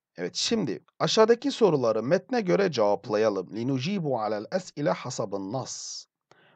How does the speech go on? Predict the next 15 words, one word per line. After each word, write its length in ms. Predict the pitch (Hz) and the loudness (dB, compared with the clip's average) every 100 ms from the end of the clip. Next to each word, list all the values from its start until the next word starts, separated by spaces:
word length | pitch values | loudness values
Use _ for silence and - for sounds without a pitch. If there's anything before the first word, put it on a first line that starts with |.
| _ | _
ماذا 360 | - 240 220 123 | -2 2 4 4
قال 360 | - 107 95 - | 2 2 0 -2
هنا؟ 460 | 90 95 170 254 - _ - | -8 -6 -4 -6 -12 _ -12
Bir, 380 | 151 180 110 - _ _ _ - _ - | -4 -2 -2 -6 _ _ _ -20 _ 2
Esra 540 | 185 - 247 254 175 | 4 6 4 4 4
Hanım 320 | 131 110 101 95 | 0 -2 -6 -12
kiminle 560 | - 190 220 247 226 156 | -6 -2 0 2 2 2
görüşüyor, 680 | 127 113 113 - 180 202 180 | 2 0 -2 -2 0 0 0
niçin? 720 | 107 107 139 170 170 95 80 _ _ _ _ _ _ _ | -4 -2 0 0 -2 -10 -12 _ _ _ _ _ _ _
قال: 240 | - 143 - | 0 2 2
"Esra 440 | 127 123 151 175 135 | -4 -2 0 2 0
Hanım 320 | 113 101 92 | -4 -6 -10
مع 340 | 107 123 113 117 | -4 -2 0 0
من 340 | 147 170 131 | 0 -2 -2
تلتقي، 840 | 110 117 - 190 - - 180 82 | -4 -4 -2 -2 -2 -8 -6 -8